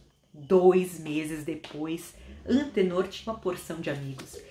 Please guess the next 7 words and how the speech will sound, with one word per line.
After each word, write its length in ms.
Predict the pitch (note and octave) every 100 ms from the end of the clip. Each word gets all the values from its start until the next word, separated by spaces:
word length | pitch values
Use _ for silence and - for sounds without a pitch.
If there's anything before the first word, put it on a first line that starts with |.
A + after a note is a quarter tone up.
| -
Jogava 580 | - G#3 G#3 G#3+ A#3 A3
pôquer 520 | F#3+ - A3+ B3+ F#3
com 120 | - A3
o 40 |
ministro 600 | A3 G#3+ G#3 - - C#4
da 120 | A#3+
Agricultura. 840 | B3+ B3 B3 C4+ C4+ F#3 A3+ G#3+